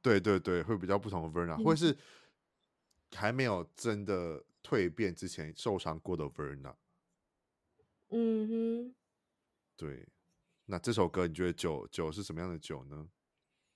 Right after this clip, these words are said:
Speaker 2: 嗯。我想先听听看你的。
Speaker 1: 想象力性的超能力。哦，我的吗？我的呢，很简单，其实是两个答案呢，但差不多。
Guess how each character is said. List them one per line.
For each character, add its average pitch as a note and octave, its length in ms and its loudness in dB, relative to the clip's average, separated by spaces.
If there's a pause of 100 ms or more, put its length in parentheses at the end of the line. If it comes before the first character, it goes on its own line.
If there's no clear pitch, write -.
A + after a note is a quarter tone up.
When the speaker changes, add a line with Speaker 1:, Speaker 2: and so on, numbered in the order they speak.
(1600)
Speaker 2:
嗯。 A#3+ 420 -6 (2750)
我 F4 120 8
想 B3 200 4
先 C4+ 220 2
听 C#4 180 4
听 D4 100 2
看 D3 100 8
你 C#3+ 40 4
的。 - 40 6
Speaker 1:
想 - 80 -
象 G3 40 6
力 F3+ 40 4
性 D3+ 160 4
的 G#2+ 140 6
超 A2+ 280 6
能 G2+ 280 2
力。 F#2+ 280 -2 (220)
哦， G#2 120 6
我 F#2+ 200 4
的 G2 100 4
吗？ F#2+ 320 2 (440)
我 G#2+ 140 6
的 A#2+ 160 6
呢， C3+ 240 6
很 B2 120 2
简 F2+ 240 0
单， F#2 340 0
其 C#3+ 160 2
实 D3 140 2
是 D#3+ 160 6
两 F#2 180 6
个 E2+ 100 -2
答 E2 140 0
案 F2+ 300 4
呢， D2+ 140 -10
但 C#3+ 120 4
差 A#2+ 180 0
不 G#2+ 140 -4
多。 D#2+ 380 0